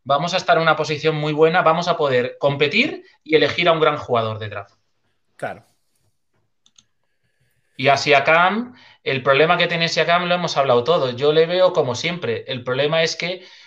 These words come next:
Speaker 1: pues, le parimos un contrato que no es acorde a su categoría como jugador. Y ahora estamos, y lo que hay, lo único que veo es que le veo que está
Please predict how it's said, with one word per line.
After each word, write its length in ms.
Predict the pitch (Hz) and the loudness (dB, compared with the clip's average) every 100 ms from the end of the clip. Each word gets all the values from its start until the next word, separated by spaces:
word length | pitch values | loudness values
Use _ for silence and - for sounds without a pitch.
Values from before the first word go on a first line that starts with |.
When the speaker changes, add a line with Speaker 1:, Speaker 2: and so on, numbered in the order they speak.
| _ | _
Speaker 1:
pues, 360 | - 135 - - | -2 -2 -2 -8
le 200 | 127 131 | -4 0
parimos 460 | 131 131 156 175 180 | 2 2 2 0 0
un 140 | 180 | 0
contrato 600 | 180 170 180 180 190 196 | 0 4 2 4 0 -2
que 180 | 180 147 | 0 0
no 220 | 147 165 | 2 2
es 160 | 170 170 | 2 0
acorde 580 | 156 170 170 185 180 180 | 0 0 0 0 -2 -2
a 120 | 143 | -4
su 180 | - 139 | -4 -2
categoría 460 | 135 143 131 147 | -2 0 2 2
como 200 | 160 147 | 0 -4
jugador. 480 | 107 127 131 151 123 | -2 2 4 4 2
Y 120 | 131 127 | 0 2
ahora 220 | 131 147 | 4 2
estamos, 480 | 147 151 151 160 - - - - | 0 -4 -4 -8 -10 -20 -20 -8
y 120 | 151 | 0
lo 120 | 143 139 | 2 4
que 80 | |
hay, 100 | 151 147 | 2 0
lo 120 | - 147 | 2 2
único 260 | 165 185 | 4 0
que 140 | 180 170 | 2 2
veo 360 | 175 185 - - _ | 6 4 2 -10 _
es 180 | 156 151 | -4 0
que 320 | 160 151 - | 0 0 -6
le 160 | 139 135 | -2 2
veo 420 | 156 170 180 - - _ _ _ | 4 4 2 0 -20 _ _ _
que 560 | 143 131 127 127 - _ | -2 0 0 -2 -10 _
está 380 | 139 - 202 | -10 -2 0